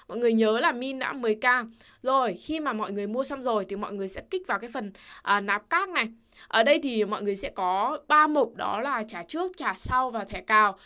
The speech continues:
Tùy vào nhá. Mình khuyên thật là nếu mà các bạn ấy thì các bạn cứ mua thẻ cào cho mình. Mọi người kích sang cái phần mua thẻ cào này. Mọi người sẽ chọn Viettel này, mọi người sẽ chọn nhà mạng phù hợp nhá. Sau đó thì các bạn ấn tiếp tục nào. Đó, thì các bạn sẽ tiêu tốn là mười V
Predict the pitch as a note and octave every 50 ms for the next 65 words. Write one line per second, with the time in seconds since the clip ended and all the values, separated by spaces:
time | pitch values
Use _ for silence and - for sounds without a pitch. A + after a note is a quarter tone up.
0 | - _ _ _ A#3+ B3+ B3 A#3+ B3+ A#3+ A#3+ C#4 D#4 D#4+ D#4 - - - _ -
1 | C4+ B3 - F#4 F4+ E4+ E4 C#4 A3+ A3 G#3+ G#3+ G#3+ G#3+ A3 A3+ C#4 E4+ D#4 C#4+
2 | E4 E4+ F4 D#4 A#3+ A#3 A3 G#3+ A3+ - - C#4+ D4+ - - A3+ A3 A#3 A3+ B3
3 | - - C4+ A#3 A3+ G3+ G3 G3 B3 B3+ B3+ B3 A3+ G#3+ G3 G#3 G#3 A3 G#3+ G#3
4 | A3 - G#4+ G#4+ - - D4+ C#4 C4 C#4+ C#4+ D4 A#3+ A3+ A3 A#3 A#3 G#3+ F3+ -
5 | G3+ F#3+ F#3+ F#3 F3+ - _ _ _ - - - - _ - A3 A3+ G#3+ G#3+ -
6 | - - D4+ A#3+ A3 G3+ G#3 G#3 - C4+ B3+ A#3+ A#3 G#3 F#3+ G3+ F#3+ F#3 G#3 G#3
7 | G#3 G3 G3+ - - - - - - A3+ G#3 F#3+ F#3+ G#3+ A3 - G#3 - - G#3
8 | G3 - A3+ G#3+ G3 - - A#3+ C#4+ D4+ - _ - - - _ - - C#4+ C4
9 | A#3 G3 G#3 D#4 D4+ A3 B3+ C4 C#4 - - - F#3+ F#3+ - D4+ D#4+ - D#4 C4
10 | A3+ - A#3+ G#3 G3 - _ _ - _ - - - - _ _ F#3+ G3+ A3 C4+
11 | - - - C4+ A3 D4+ D#4 F4 E4+ - - - - C#4 - D4 C#4+ C#4+ C#4+ -
12 | G#3 G3+ G#3 A3+ C#4 B3 A3+ G#3 G3+ G#3 G#3 G3+ G3 G3 F#3